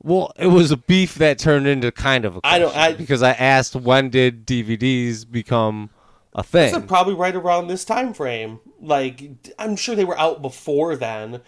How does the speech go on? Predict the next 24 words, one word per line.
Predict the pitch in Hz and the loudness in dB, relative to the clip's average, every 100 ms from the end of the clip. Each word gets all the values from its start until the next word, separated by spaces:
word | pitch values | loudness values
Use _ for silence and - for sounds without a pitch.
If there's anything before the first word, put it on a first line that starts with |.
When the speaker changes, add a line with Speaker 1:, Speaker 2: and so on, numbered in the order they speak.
| _ _ 139 | _ _ -6
Speaker 2:
but | 170 131 | -6 -2
right | 151 170 | 0 0
around | 156 143 143 | 0 -2 -2
ninety-eight, | 139 139 139 139 | -2 -2 -4 -4
ninety-nine, | 131 127 127 131 143 | -4 -4 -4 -4 -2
I | 127 | -4
would | 123 | -6
guess, | 127 120 - | -8 -8 -10
is | 123 | -12
when | 127 131 120 120 120 123 | -8 -6 -8 -10 -16 -16
the | 127 | -18
phase | - - 151 147 147 | -18 -6 -2 -2 -2
out | 135 120 | -2 -2
of | 120 | -6
V | 123 127 | -8 -8
H | 123 117 | -8 -8
S | 131 127 123 | -6 -6 -6
was | 127 110 - _ _ _ | -12 -16 -20 _ _ _
more | 151 196 160 | -2 0 2
or | |
less | 131 127 | -2 -4
in | 135 | -8
full | 120 131 113 | -8 -10 -8
swing. | - 131 143 120 131 | -8 -6 -6 -8 -12